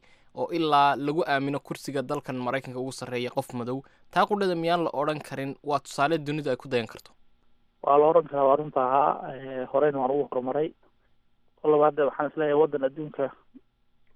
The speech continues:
Speaker 2: la mid ah oo kula tartami karo howlaha inuu iska yar yahay runtii. Ma filayo, eh, in waddamadan,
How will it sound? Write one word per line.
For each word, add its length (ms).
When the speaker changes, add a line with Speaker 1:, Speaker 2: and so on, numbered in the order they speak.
Speaker 2:
la 100
mid 200
ah 80
oo 300
kula 160
tartami 400
karo 200
howlaha 240
inuu 180
iska 140
yar 140
yahay 220
runtii. 380
Ma 100
filayo, 500
eh, 160
in 120
waddamadan, 580